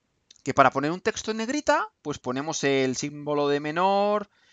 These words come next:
B mayor, luego la palabra que queremos poner en negrita y luego lo mismo, pero con barra B.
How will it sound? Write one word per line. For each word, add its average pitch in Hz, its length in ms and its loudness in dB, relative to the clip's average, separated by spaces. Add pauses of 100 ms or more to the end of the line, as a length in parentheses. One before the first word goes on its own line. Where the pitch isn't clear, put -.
(320)
B 156 500 2
mayor, 202 640 4
luego 131 320 2
la 110 160 4
palabra 117 320 2
que 139 80 0
queremos 139 260 -4
poner 160 220 -6
en 226 80 -6
negrita 262 560 -2
y - 80 -10
luego 143 280 2
lo 160 100 2
mismo, 196 340 -6
pero 185 220 -2
con 143 240 -4
barra 110 320 2
B. - 180 -18